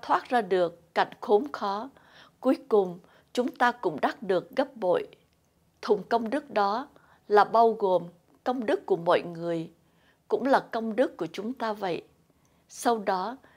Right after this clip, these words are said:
sư trụ trì của chùa bèn đặt một thùng công đức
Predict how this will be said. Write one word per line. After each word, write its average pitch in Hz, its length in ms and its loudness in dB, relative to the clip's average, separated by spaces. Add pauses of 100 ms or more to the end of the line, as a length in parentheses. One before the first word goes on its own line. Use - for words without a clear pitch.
(120)
sư - 280 2 (100)
trụ 165 240 4
trì 185 180 4
của 139 260 -6
chùa 170 360 -6 (540)
bèn 190 240 4
đặt 196 220 0
một 190 200 -4
thùng 180 280 -4 (180)
công 233 260 -4
đức 294 180 0